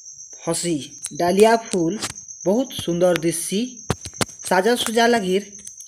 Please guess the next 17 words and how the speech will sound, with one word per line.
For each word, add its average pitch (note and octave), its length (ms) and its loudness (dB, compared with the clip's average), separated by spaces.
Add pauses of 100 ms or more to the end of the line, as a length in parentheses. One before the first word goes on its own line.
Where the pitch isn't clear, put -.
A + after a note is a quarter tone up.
(100)
ଡାଲିଆ F3+ 320 4
ଫୁଲ G3 300 -2 (360)
ସବୁବେଳେ G#3 480 4 (760)
ଉଚ୍ଚା F#3+ 400 2 (100)
ରେଟରେ G#3+ 400 4 (380)
ବିକ୍ରି E3+ 300 0
ହେସି। D#3 340 -4 (760)
ଇ A#3+ 100 0 (160)
ଫୁଲର A#3 380 2 (1200)
ବେଶୀ G3 360 2
ବ୍ୟବହାର G#3+ 540 2 (500)
ବିହାଘରେ F3 680 2 (960)
କି B3 160 4 (840)
ପୂଜା F3+ 280 4
ପାଠରେ G3 400 2 (300)
ବେଶୀ F3+ 340 0 (140)
ଦରକାର F3 420 0